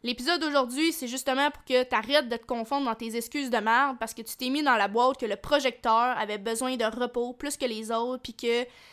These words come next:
genre, de toute façon, les projecteurs sont lazy, fait que j'ai le droit d'être lazy,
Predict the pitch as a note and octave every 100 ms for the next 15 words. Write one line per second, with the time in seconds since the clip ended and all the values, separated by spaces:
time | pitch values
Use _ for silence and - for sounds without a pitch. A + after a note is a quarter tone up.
0 | - - - A3 G#3+ G#3 G#3 A3+ D#4+ -
1 | A#3 - B3+ C4 A#3 A#3+ A3+ A3+ B3 B3+
2 | B3 A3 A3+ B3+ B3 G#3+ B3 C#4+ A3+ A#3+
3 | A3+ A3 A#3+ B3+ A#3 - A3+ A#3 G#3+ B3
4 | C#4